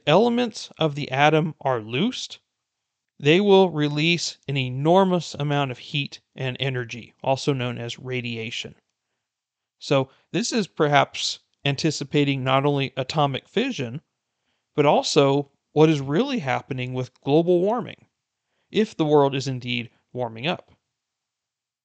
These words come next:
Global warming is not necessarily a bad thing, because it hastens the day of the Lord. I'm not saying that we shouldn't care about our planet. That is not what you should be hearing from me, because we were instructed by God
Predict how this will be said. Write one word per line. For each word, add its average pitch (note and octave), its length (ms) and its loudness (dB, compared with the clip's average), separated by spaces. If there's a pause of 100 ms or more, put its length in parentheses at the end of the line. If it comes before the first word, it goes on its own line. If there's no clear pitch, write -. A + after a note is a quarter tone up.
(300)
Global G3+ 300 4
warming F3+ 380 0
is D3 140 -2
not A3 220 -2
necessarily A#3 460 -2
a A#3+ 40 -2
bad C4+ 300 -8
thing, - 240 -14 (580)
because D3+ 320 4
it - 100 -6
hastens A#3+ 460 -8
the F#3 140 -2
day C3+ 220 -6
of D3+ 100 -4
the F3 80 -8
Lord. F#3+ 460 -8 (360)
I'm D3 120 -2
not D3 180 -2
saying D3 300 0
that C3 140 -2
we C3+ 120 -4
shouldn't C#3+ 340 -2
care C3+ 220 -2
about B2 240 -4
our A2+ 120 -12
planet. C#3+ 520 -4 (600)
That C3 120 -2
is B2+ 140 -6
not D#3 240 2
what E3 100 -4
you C#3+ 140 -6
should C3 220 -8
be A#2+ 100 -6
hearing A2+ 360 -10
from B2 220 -14
me, C#3 220 -12 (640)
because C#3 600 0
we D#3 260 -2
were D3+ 180 2
instructed C3 580 -4
by A#2+ 200 -6
God C3+ 380 -2